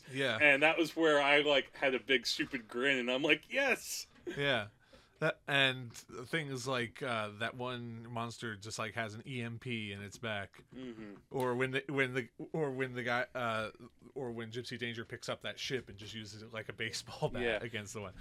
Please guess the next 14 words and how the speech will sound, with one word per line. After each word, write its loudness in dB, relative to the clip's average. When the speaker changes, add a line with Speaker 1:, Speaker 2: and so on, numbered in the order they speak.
Speaker 2:
Now, 6
the -8
thing 4
that 2
you're 2
talking, 4
so 0
the -6
thing -4
you're 0
talking 0
about, 0
though, 0
is -2